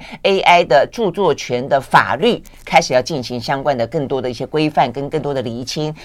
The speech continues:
甚至有一些可能必须要去制定。那就是如果说他们基本上讨论的，呃，他们大家目前的共识跟原则是，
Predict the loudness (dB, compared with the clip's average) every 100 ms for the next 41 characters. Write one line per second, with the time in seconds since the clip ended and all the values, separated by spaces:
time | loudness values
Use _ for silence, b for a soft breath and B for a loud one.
0 | B -2 -2 0 -2 -2 -4 -4 -6 -6
1 | -2 -2 -2 -4 -2 -2 -2 -6 -8 b
2 | b -6 -4 0 0 -2 B B 6 6
3 | 6 4 6 4 2 -10 -2 0 2 2
4 | 0 -2 0 4 4 4 0 0 2 2
5 | 2 0 0 6 6 6 4 0 0 -2
6 | -2 0 0 0 -4 -2 0 0 0 0
7 | -2 -2 -4